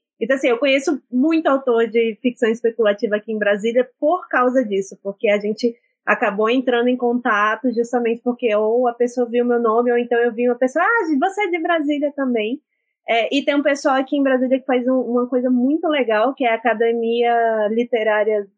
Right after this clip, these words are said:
D F, que é o Luciano, que é responsável. É, e ele faz esse trabalho, assim, quando a gente ainda podia se encontrar, ele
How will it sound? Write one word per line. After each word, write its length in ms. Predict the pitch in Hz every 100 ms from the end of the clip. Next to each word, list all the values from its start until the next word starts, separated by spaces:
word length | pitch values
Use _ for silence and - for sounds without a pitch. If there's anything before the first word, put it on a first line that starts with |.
| -
D 80 |
F, 500 | 202 190 208 302 349 - _ _ _
que 60 | 220
é 60 |
o 40 | 208
Luciano, 720 | 226 233 226 196 196 262 262
que 140 | 240
é 240 | 196 190
responsável. 840 | 190 196 - 202 - 202 196 247 302 _ _ _ _ -
É, 380 | 214 220 220 -
e 160 | 254 269
ele 380 | 269 285 302 294 -
faz 460 | 269 262 294 302
esse 300 | 285 294 294
trabalho, 400 | 285 262 240 240
assim, 360 | 277 277 233 202
quando 240 | - 240 262
a 60 | 269
gente 240 | 254 247
ainda 180 | 247 233
podia 240 | 247 214
se 140 | 226 226
encontrar, 420 | 226 226 226 220
ele 300 | 226 233